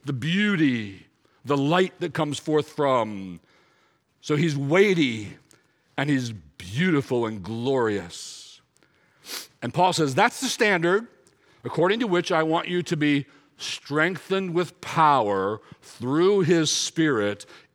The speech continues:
in your inner being. Now, this is not a one-time prayer in the New Testament.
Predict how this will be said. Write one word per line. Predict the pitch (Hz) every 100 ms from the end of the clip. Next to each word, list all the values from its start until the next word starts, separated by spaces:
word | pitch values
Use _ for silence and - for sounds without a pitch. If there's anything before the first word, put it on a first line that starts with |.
| -
in | 180 208 220
your | 196 175 170 170 -
inner | 165 165 165 160
being. | 101 - 127 151 143 127 110 85 73 73 _ _ _ _ _ _ _ _ _ _ _ _ _ _ _ _ _ _ _ _ _ -
Now, | 151
this | 254 262
is | 247
not | 196 185
a | 139
one-time | 127 151 160 147 151 139
prayer | 123 156 131
in | 117
the |
New | 113 120
Testament. | 123 117 - 92 73